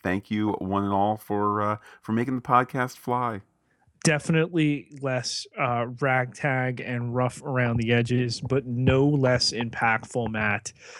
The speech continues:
Speaker 2: So get yourself to patreon dot com. That's P A T R E O N, uh, slash fantastic geek. You get, uh, exclusive podcast content at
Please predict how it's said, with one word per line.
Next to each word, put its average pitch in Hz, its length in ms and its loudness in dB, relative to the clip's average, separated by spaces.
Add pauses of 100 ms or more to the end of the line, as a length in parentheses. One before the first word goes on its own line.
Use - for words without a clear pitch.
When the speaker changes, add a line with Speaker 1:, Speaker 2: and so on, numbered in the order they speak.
(160)
Speaker 2:
So - 180 4
get 139 240 2
yourself 131 460 2
to 123 560 -2
patreon 120 880 0
dot 117 300 2
com. 127 340 4
That's 113 220 4
P 143 260 0
A 117 160 2
T 127 480 2
R 120 480 4
E 160 440 2 (160)
O 139 460 6
N, 139 440 2 (420)
uh, 120 400 0
slash 123 580 0
fantastic 117 880 -2 (120)
geek. 135 420 0 (380)
You 123 340 -2
get, 117 540 0
uh, 110 320 -2
exclusive 143 1040 2 (100)
podcast 120 840 0
content 127 580 -2
at 120 160 0